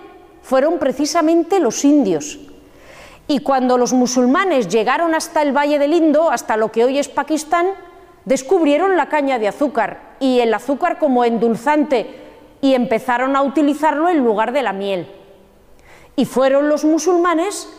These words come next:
los que trajeron el cultivo de la caña de azúcar y el uso de azúcar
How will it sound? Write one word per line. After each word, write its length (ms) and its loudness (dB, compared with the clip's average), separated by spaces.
los 260 2
que 200 0
trajeron 640 -2
el 160 -2
cultivo 640 2
de 120 -2
la 180 -2
caña 420 -2
de 100 0
azúcar 960 -4
y 160 4
el 160 4
uso 380 0
de 80 2
azúcar 540 0